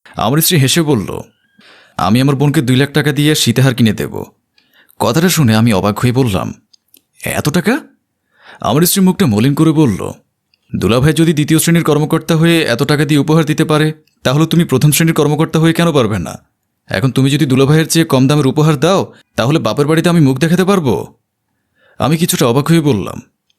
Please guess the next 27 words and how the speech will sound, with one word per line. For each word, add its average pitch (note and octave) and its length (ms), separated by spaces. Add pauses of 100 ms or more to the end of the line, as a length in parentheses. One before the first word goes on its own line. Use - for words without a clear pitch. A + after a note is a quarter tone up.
(220)
"আচ্ছা G#2 220
ঠিক A#2+ 200
আছে, - 300 (260)
অফিস A#2+ 280
থেকে C#3+ 200
আসার C#3 220
পর D3+ 180
তোমায় C#3 240
টাকা A2+ 180
দিচ্ছি।" - 400 (960)
কথাটা D#3 320
বলে C3+ 220
আমি C#3+ 140
বাসা A2 220
থেকে A#2 220
বের F#2+ 200
হয়ে A1 200
গেলাম। A#1 400 (280)
অফিসে D3+ 400
এসে C#3+ 140
রায়হান A#2 260
সাহেবের B2 360 (140)
ফাইলটা B2 300
ভালো A2 200
করে C3 180
দেখে F#2+ 240
বললাম, F#2 420